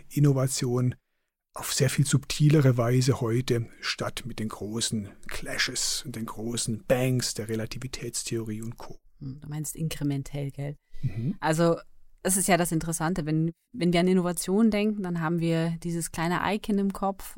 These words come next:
Speaker 2: ähm, die Rakete, die eben zum Mond fliegt, und das ist das, was wir mit Innovation verbinden. Diese großen Schritte der Menschheit, diese großen Entwicklungsschritte,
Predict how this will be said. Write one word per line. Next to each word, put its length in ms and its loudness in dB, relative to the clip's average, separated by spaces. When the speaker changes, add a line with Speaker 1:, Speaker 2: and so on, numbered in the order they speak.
Speaker 2:
ähm, 360 -2
die 140 -6
Rakete, 680 0
die 200 -4
eben 200 -2
zum 160 0
Mond 240 2
fliegt, 320 -6
und 120 -4
das 120 -4
ist 140 -4
das, 200 -2
was 140 -6
wir 80 -4
mit 140 -2
Innovation 500 -4
verbinden. 540 -4
Diese 200 -2
großen 600 6
Schritte 280 -4
der 140 -2
Menschheit, 420 0
diese 160 -4
großen 460 0
Entwicklungsschritte, 880 2